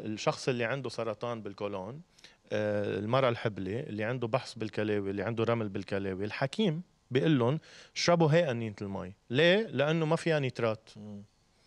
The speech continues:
Speaker 1: والمي الوحيدة بلبنان ما فيها نيترات.
Speaker 2: أو اللي ما بيسوى يشرب صوديوم كتير بيقولوا: "بتشرب هيدي
Speaker 1: في لو
Speaker 2: المي،
Speaker 1: صوديوم.
Speaker 2: اللو
Speaker 1: بس
Speaker 2: صوديوم."
Speaker 1: هيدي نيترات ما في غيرها بلبنان، لو صوديوم في كذا
Speaker 2: مم.
Speaker 1: وحدة. طيب،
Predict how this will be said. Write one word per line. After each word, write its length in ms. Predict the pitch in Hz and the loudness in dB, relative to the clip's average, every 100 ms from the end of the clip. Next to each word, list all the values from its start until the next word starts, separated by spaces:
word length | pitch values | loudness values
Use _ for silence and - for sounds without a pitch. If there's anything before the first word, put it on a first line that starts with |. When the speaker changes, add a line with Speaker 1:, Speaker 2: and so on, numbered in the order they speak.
| _ - | _ -4
Speaker 1:
والمي 400 | 117 139 143 185 | 2 2 6 6
الوحيدة 420 | 143 131 180 165 | 6 4 4 2
بلبنان 300 | 139 127 147 | 2 2 2
ما 100 | 135 | 2
فيها 160 | 117 120 | 0 2
نيترات. 140 | 104 | 4
Speaker 2:
أو 60 | 151 | 6
اللي 120 | 147 | 6
ما 80 | 147 | 6
بيسوى 260 | 147 - 135 | 4 4 4
يشرب 340 | 131 - 123 | 4 2 2
صوديوم 440 | - 147 127 107 | 4 2 4 -2
كتير 220 | 104 - 117 | 0 2 2
بيقولوا: 220 | 120 117 | 4 0
"بتشرب 420 | - 127 135 120 | 2 2 2 2
هيدي 220 | 143 147 | 4 4
Speaker 1:
في 60 | 151 | 4
لو 140 | 139 | 4
Speaker 2:
المي، 120 | 120 | 2
Speaker 1:
صوديوم. 180 | 104 107 | 0 0
Speaker 2:
اللو 140 | 110 104 | 2 2
Speaker 1:
بس 40 | 131 | 2
Speaker 2:
صوديوم." 120 | 190 | 4
Speaker 1:
هيدي 180 | 220 202 | 4 6
نيترات 360 | 170 170 196 185 | 4 4 2 4
ما 60 | |
في 120 | - | 0
غيرها 240 | 156 170 139 | 4 4 4
بلبنان، 340 | 117 107 110 | 0 -2 -2
لو 140 | 113 143 | 2 0
صوديوم 380 | - 160 143 120 | 0 -2 -2 -4
في 140 | 131 | -2
كذا 220 | 123 107 | -2 -2
Speaker 2:
مم. 60 | 90 | -4
Speaker 1:
وحدة. 260 | - 95 - - - - _ | -8 -14 -16 -20 -20 -20 _
طيب، 260 | 147 143 | 0 2